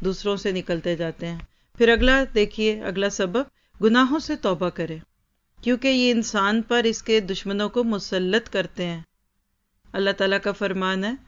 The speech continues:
सूरत शूरा आयत थर्टी, "वमा साबकुम मिन मुसीबतिन फबिमा कसबत अयदीकुम वयाफु अन कसीर।" तुम्हें जो भी मुसीबत पहुंचती हैं या जो भी तुम्हें मुसीबत पहुंचती है,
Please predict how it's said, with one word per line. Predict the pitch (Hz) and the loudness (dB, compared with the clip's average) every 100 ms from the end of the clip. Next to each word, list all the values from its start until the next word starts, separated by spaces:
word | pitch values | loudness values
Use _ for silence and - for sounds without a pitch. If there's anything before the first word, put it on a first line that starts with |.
| _ - | _ -10
सूरत | - 196 202 | -4 -2 -4
शूरा | - 196 190 196 | -2 -2 0 0
आयत | 190 185 | 0 -2
थर्टी, | 185 175 226 294 _ _ _ 202 | -6 -4 -6 -8 _ _ _ -2
"वमा | 233 240 285 302 | 2 4 4 2
साबकुम | 247 208 202 214 262 269 | 2 2 2 0 0 0
मिन | 254 247 | 2 2
मुसीबतिन | 233 214 220 220 220 226 - 202 | 2 0 -2 -4 0 -2 0 -4
फबिमा | 202 247 240 262 233 220 | -2 -4 -2 0 0 0
कसबत | 214 220 220 247 247 247 | 0 -4 -2 -2 -2 -2
अयदीकुम | 220 208 175 196 214 196 170 156 - - _ _ _ _ _ _ _ _ - | 0 -2 -4 -6 -6 -4 -6 -6 -12 -18 _ _ _ _ _ _ _ _ 2
वयाफु | 214 214 226 247 233 | 4 8 6 4 2
अन | 214 202 | -2 -2
कसीर।" | 190 185 - 196 214 247 _ _ _ _ _ _ _ _ | -4 -6 -4 -4 -2 -4 _ _ _ _ _ _ _ _
तुम्हें | 269 302 240 | -2 -2 2
जो | 220 214 | 4 6
भी | 262 | 4
मुसीबत | 262 233 - 208 233 240 220 | 2 0 -2 0 0 0 0
पहुंचती | 202 202 - 220 220 | -2 -2 -4 -2 0
हैं | 202 170 170 196 | -2 -4 -8 -4
या | 208 | -2
जो | 185 226 | 2 4
भी | 220 262 | 4 2
तुम्हें | 240 214 226 | 2 0 0
मुसीबत | 214 208 202 196 190 226 - | -2 -4 -6 -4 -2 -2 -4
पहुंचती | 190 208 - - 247 | -4 -4 -4 -4 -2
है, | 214 175 | -2 -4